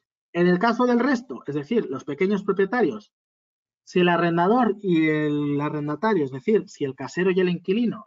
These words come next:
no llegan a un acuerdo voluntario, existe un sistema de ayudas públicas para que el inquilino pueda pedir un préstamo que financie el pago de ese mes de alquiler.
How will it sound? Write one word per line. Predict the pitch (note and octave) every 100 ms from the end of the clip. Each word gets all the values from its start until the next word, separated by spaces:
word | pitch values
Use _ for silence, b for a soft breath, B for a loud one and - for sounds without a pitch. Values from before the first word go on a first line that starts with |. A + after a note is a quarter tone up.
| -
no | D3+ F3+
llegan | F3+ F#3+ F3+ F3
a | F3
un | F3
acuerdo | F3 A3 F#3+ C#3+
voluntario, | C3+ F#3+ G#3+ G#3+ A#3+ A#3+ A#3+ D#4 - _ _ _ _ _ _ _ _ _ _ _ _ _
existe | G3 E3 G3+ F#3 F#3+
un | G3
sistema | F3+ G3+ - G#3+ F#3+ B2 -
de | C3+ C3+
ayudas | B2+ D3 E3+ E3+
públicas | A3+ A3+ A3 A3+ B3+ B3 _ -
para | F#3+ G#3 A#3 A#3+
que | D3
el | C#3+
inquilino | C3+ C#3+ D#3+ F3 B2+
pueda | D3 D#3 E3
pedir | E3 G3
un | F3 D#3
préstamo | F#3+ G3+ G#3 A3 G#3+ C4+
que | F3 D3+
financie | C#3+ D3+ F#3+ F#3 G3 G#3+ -
el | D#3 C#3 -
pago | E3+ E3+ F#3 -
de | D3+ D3 D#3+
ese | D#3 - D3+
mes | D3+ D#3
de | D#3+
alquiler. | C3+ - A#2+ G2+